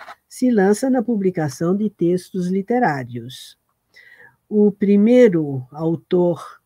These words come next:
que ela escolhe é Machado de Assis, o que corresponde a um projeto pessoal. Ela conta que,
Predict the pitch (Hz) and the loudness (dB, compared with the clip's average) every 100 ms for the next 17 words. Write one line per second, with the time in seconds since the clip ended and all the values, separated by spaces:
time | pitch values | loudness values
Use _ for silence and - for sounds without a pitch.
0 | _ 151 147 143 127 - 143 151 202 285 | _ -8 -4 -6 -8 -8 -6 -4 -4 -4
1 | 320 262 294 247 208 - 190 196 254 254 | -4 -6 -6 -6 -8 -6 -6 -4 -6 -8
2 | - 165 - - _ _ _ _ - _ | -10 -12 -12 -18 _ _ _ _ -20 _
3 | - 175 214 196 247 233 196 - - 151 | -16 -4 -2 2 2 4 0 -2 -4 -2
4 | 170 202 220 285 311 220 214 190 202 170 | 0 0 -2 -4 -4 0 0 0 0 0
5 | 160 165 190 208 254 - 247 - 165 139 | 0 0 0 -2 -6 -2 -2 -2 -6 -6
6 | 107 - _ _ _ _ _ _ _ _ | -6 -14 _ _ _ _ _ _ _ _
7 | - 180 190 190 170 147 143 143 143 - | -8 0 2 4 2 0 -6 -12 -12 -2
8 | 156 196 240 330 403 - - 196 196 247 | 2 4 2 0 -2 -2 2 4 6 2